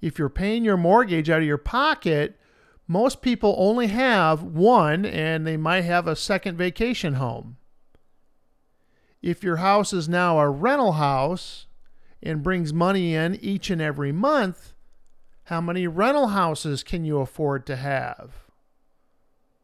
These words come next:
As many as you can get, right? Tens, hundreds, if not thousands of 'em? See, most people focus on buying liabilities, a house,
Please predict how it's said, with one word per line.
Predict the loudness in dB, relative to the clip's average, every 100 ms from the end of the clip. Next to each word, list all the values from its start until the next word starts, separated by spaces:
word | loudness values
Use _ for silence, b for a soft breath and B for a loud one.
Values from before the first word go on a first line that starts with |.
| _ _ _ _ _ -12
As | -6
many | -4 0 0
as | -2
you | -2
can | -2
get, | 2 2 4
right? | 6 6 4 -2 -16 -20 -20 -20 -20 -20 _ _ _ -10
Tens, | -4 -2 -2 -4 -4
hundreds, | -2 0 0 -2 -4
if |
not | 0 0 2
thousands | 2 2 2 0 4
of | 4 4
'em? | 0 -2 -8 -12 -20 -20 -20 -20 -20 -20 -20 -20 -20 -20 -20 -10
See, | -4 -2 -2
most | -2 0 0 0 -2
people | -4 0 0
focus | 2 -2 0 -2 0
on | 0 2
buying | 2 2 0 -2
liabilities, | 0 2 0 0 0 0 -2 -8 -14 -14 -14 -16 -18 -18 -18 -20 -14 -8
a | -6
house, | 0 2 4 2 0 -12 -18